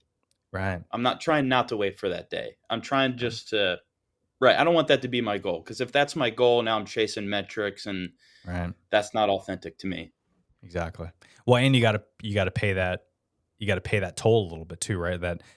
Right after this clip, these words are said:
Speaker 1: that happy median you gotta find, because the metrics get you monetization, possibly. The metrics get you followers.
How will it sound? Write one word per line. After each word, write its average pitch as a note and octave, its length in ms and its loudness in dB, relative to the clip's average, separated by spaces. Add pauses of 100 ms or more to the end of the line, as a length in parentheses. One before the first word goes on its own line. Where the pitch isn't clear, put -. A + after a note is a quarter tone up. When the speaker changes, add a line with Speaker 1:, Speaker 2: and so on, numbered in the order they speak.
Speaker 1:
that F#2+ 160 -2
happy G#2 320 2
median G2 380 0
you F2 80 -4
gotta E2+ 140 -4
find, F#2 480 -2 (300)
because G2+ 420 -2 (260)
the G2 80 0
metrics A#2 520 0
get - 300 -4
you F#2 320 -4 (400)
monetization, G2 920 0
possibly. F2+ 540 -6 (340)
The F#2+ 80 -6
metrics G#2+ 380 -2
get - 200 -6
you F2+ 60 -8
followers. E2+ 560 -4